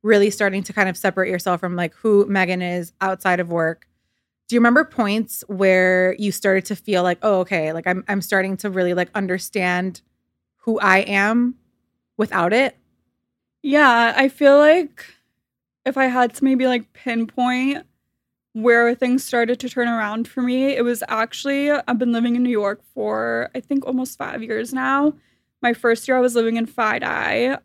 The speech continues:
Speaker 2: and my second two years, I was living in Williamsburg. And in both apartments, I was living with friends from college.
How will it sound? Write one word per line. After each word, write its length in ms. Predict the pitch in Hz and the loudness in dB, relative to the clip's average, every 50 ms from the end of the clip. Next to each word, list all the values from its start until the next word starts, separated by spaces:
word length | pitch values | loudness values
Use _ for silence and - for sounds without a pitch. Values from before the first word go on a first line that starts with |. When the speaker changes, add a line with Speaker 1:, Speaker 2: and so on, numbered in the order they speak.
| - | -2
Speaker 2:
and 400 | 240 240 233 240 240 240 233 - - | 0 0 2 0 0 0 0 -2 -2
my 160 | - 233 233 | -2 -4 -4
second 480 | 226 - - 233 226 - 233 226 214 | -4 -4 -4 -4 -4 -2 -4 -4 -4
two 180 | - - - 240 | -6 -10 -6 -6
years, 460 | 233 214 220 208 208 214 220 226 - | -4 -2 -2 -2 -2 -2 -4 -6 -4
I 80 | - 240 | -2 -2
was 160 | 233 226 214 | -2 -2 -2
living 220 | 233 226 220 226 | -2 -4 -4 -4
in 160 | 226 226 214 202 | -4 -4 -4 -4
Williamsburg. 1000 | 214 202 202 202 240 220 220 - - - 208 - - 190 208 233 262 277 285 - _ _ _ _ _ _ _ _ - | -2 -2 -2 -4 -6 -8 -10 -10 -8 -6 -4 -2 0 0 0 2 2 0 -2 -2 _ _ _ _ _ _ _ _ -6
And 140 | - 240 233 | -2 0 2
in 140 | 240 233 220 | 2 2 0
both 280 | 202 233 233 240 254 - | 2 4 2 2 4 2
apartments, 680 | 262 - 254 233 - - 220 226 233 233 240 - - - | -2 0 2 0 0 0 -2 -4 -2 -2 -4 -4 -6 -4
I 120 | - 240 233 | -2 0 0
was 200 | 233 226 220 240 | 0 0 0 0
living 340 | 233 220 226 233 233 226 | -2 0 0 -2 -2 -2
with 340 | 226 226 226 226 226 220 _ _ _ _ _ _ | -2 -2 -2 -2 -2 -4 _ _ _ _ _ _
friends 520 | - 240 240 240 233 226 233 233 - - - | -4 -2 -2 0 2 2 2 0 -2 -6 -14
from 560 | _ - 233 226 226 233 233 233 240 220 - | _ -4 -2 -2 -2 0 2 2 2 0 -2
college. 800 | - - 254 240 202 - 175 165 - 240 269 294 330 - - - | -6 -10 -8 -6 -4 -4 -4 -2 0 2 2 2 0 0 -8 -16